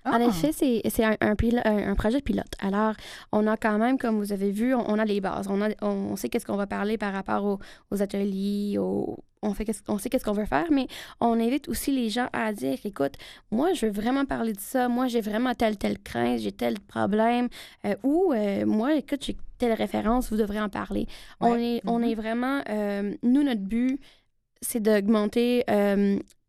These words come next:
Speaker 1: l'autonomie et l'inclusion des gens.
Speaker 2: Et la dignité, bien sûr,
Speaker 1: Absolument.
Speaker 2: toujours en chez Vie
Speaker 1: Ouais.
Speaker 2: Autonome.
Speaker 1: Ouais.
Speaker 2: En terminant,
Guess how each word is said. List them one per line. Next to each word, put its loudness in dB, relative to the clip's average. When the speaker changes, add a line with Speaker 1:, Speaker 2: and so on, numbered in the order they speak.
Speaker 1:
l'autonomie 2
et 2
l'inclusion -2
des -2
gens. -12
Speaker 2:
Et -2
la 4
dignité, -2
bien -4
sûr, 4
Speaker 1:
Absolument. 0
Speaker 2:
toujours 0
en 0
chez 0
Vie 2
Speaker 1:
Ouais. 4
Speaker 2:
Autonome. 2
Speaker 1:
Ouais. -2
Speaker 2:
En 6
terminant, 4